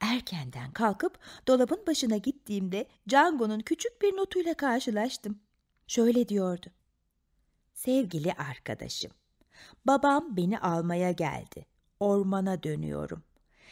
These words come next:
Eğer kitaba sığabilseydin seni de yanımıza alacaktık.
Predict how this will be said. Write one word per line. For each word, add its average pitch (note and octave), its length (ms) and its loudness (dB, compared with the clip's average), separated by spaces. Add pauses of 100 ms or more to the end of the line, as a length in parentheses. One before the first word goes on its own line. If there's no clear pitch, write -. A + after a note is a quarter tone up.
(200)
Eğer G3+ 420 4
kitaba F#3+ 400 -2
sığabilseydin F#3 1040 -2 (240)
seni E4+ 320 0
de F#4 60 0
yanımıza E3 600 -2
alacaktık. - 720 -8